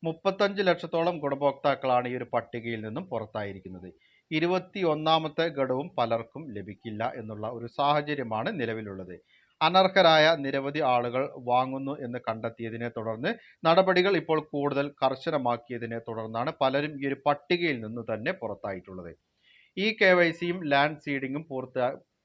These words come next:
ഈ കെ വൈ സിയും ലാൻഡ് സീഡിങ്ങും പൂർത്തിയാക്കിയവർക്കാണ് പിന്നീട് തുക കൈമാറിയത്. ഏറ്റവും പുതിയതായി അഗ്രി സ്റ്റാർട്ട് രജിസ്ട്രേഷൻ ഐ ഡി എടുത്തവർക്ക് മാത്രമേ ഇനി പി എം കിസാൻ ആനുകൂല്യം ലഭിക്കൂ എന്നാണ് ഏറ്റവും പുതിയ അറിയിപ്പായി വന്നിട്ടുള്ളത്.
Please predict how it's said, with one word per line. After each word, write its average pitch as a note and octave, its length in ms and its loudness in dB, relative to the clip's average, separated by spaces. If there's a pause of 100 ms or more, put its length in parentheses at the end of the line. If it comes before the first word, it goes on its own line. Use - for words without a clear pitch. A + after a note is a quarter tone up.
(380)
ഈ F#3+ 140 0
കെ F3+ 180 4
വൈ D#3+ 200 4
സിയും E3 300 -4
ലാൻഡ് D3+ 280 4
സീഡിങ്ങും D3 480 -4
പൂർത്തിയാക്കിയവർക്കാണ് C3+ 1300 -2
പിന്നീട് A#2+ 360 -6 (100)
തുക B2+ 320 -2
കൈമാറിയത്. G2 840 -8 (160)
ഏറ്റവും F#3+ 480 4
പുതിയതായി E3 720 4 (140)
അഗ്രി D3 440 -2
സ്റ്റാർട്ട് F#3 400 4 (100)
രജിസ്ട്രേഷൻ C#3+ 640 -4 (120)
ഐ C3+ 140 -2
ഡി C#3 100 -2
എടുത്തവർക്ക് C3+ 580 -2
മാത്രമേ A#2+ 420 -4
ഇനി C3 220 -6 (100)
പി C#3+ 60 -8
എം D#3+ 340 -4
കിസാൻ D#3+ 340 -4
ആനുകൂല്യം B2 640 -8
ലഭിക്കൂ B2+ 420 -10
എന്നാണ് A#2+ 400 -4
ഏറ്റവും C#3 540 -6
പുതിയ A#2 320 -6
അറിയിപ്പായി G#2 480 -8
വന്നിട്ടുള്ളത്. F#2 600 -10